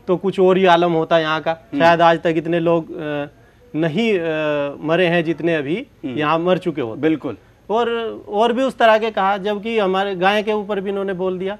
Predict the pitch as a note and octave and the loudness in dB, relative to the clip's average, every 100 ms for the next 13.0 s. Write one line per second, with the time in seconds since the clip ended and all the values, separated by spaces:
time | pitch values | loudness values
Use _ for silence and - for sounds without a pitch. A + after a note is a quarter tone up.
0 | _ D3 C3+ C#3+ G3+ G#3+ G#3+ D#3+ B2+ C3 | _ -6 -4 0 0 2 0 0 -2 -4
1 | E3 F3 G3+ G3 E3+ F3 F3 - E3 F3+ | -6 -6 -6 -4 -4 -6 -8 -8 -8 -8
2 | - _ _ _ F3+ F3+ F3+ A3+ B3+ A#3+ | -10 _ _ _ -4 -4 -2 -4 -4 -4
3 | C4 C#4 C4+ F3 D3 B2+ G2+ - - E3 | -2 0 2 2 0 -2 -12 -14 -12 -6
4 | B3+ A3+ A#3 A#3 A#3+ A#3+ F#3 A3+ F3+ A3+ | -2 0 0 -4 -6 -6 -2 -2 -2 0
5 | A3 G3+ D3+ D3 D#3+ A3 - G#3+ G#3 A3 | 4 4 2 -4 -4 -6 -6 0 0 0
6 | A#3+ G#3 G3 A3 D#3+ A#2+ - _ _ _ | -2 -2 -2 2 2 0 -8 _ _ _
7 | _ _ _ _ _ _ A3+ C4 C#4 C4 | _ _ _ _ _ _ 0 2 2 0
8 | - G3 A#3 C4 A3+ - C4+ B3 B3 D4 | 0 2 2 2 -6 -6 -4 -2 0 0
9 | C#4+ E4+ D4 C#4 C#4 C4+ A#3 A3+ A#3 A3+ | 0 -2 -2 -2 0 2 2 0 -2 2
10 | G#3 G#3+ G#3 G3+ G3 F#3+ F#3 F3+ F3+ G3 | 2 0 -4 -2 -2 0 2 2 0 -2
11 | G3 G3 F#3 F3 F3+ F3+ F#3 F#3+ F#3 E3 | -2 0 2 2 2 0 -2 -2 -4 -2
12 | D#3+ F3+ F3+ E3 D#3 D3+ D#3+ - - - | -2 -6 -8 -6 -6 -8 -10 -16 -16 -10